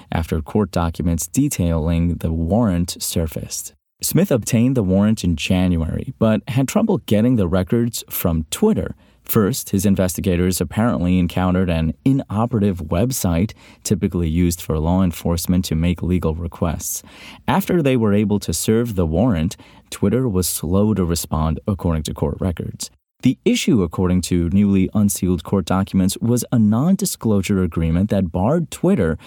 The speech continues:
from disclosing the existence of the warrant, including to Trump. The company argued it had a First Amendment right to notify Trump about the warrant, which resulted in months of legal wrangling between Twitter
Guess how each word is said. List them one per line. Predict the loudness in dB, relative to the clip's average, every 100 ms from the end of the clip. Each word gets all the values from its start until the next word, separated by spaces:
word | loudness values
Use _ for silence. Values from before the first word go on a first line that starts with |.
| -20
from | -2 0
disclosing | 2 0 -2 0 0 2 2
the | 4
existence | 2 2 0 0 -2 -4 -6 -2
of | -2 0
the | -2
warrant, | 0 -2 -4 -2
including | -2 0 2 2 0 -4
to | -6
Trump. | -4 -2 -2 -4 -14 -20 -20 -20 -4
The |
company | 2 2 4 0 2
argued | 0 2 2 2 0 -2
it | 0
had | 2 2
a | 0
First | 0 -2 0 2
Amendment | 2 4 2 2
right | 0 0 0
to | 0
notify | 2 4 2 0 -2 -2
Trump | -2 -2 -2
about | -2 -2 -2
the | -2
warrant, | 0 0 0 -2 -12 -20 -4
which | -2 -2 -4
resulted | -2 0 -2 0 0
in | 0 2
months | 4 2 0 -4
of | -2
legal | 2 2 0 -2
wrangling | -2 0 2 0 0 -2
between | -2 0 2 2
Twitter | 0 0 0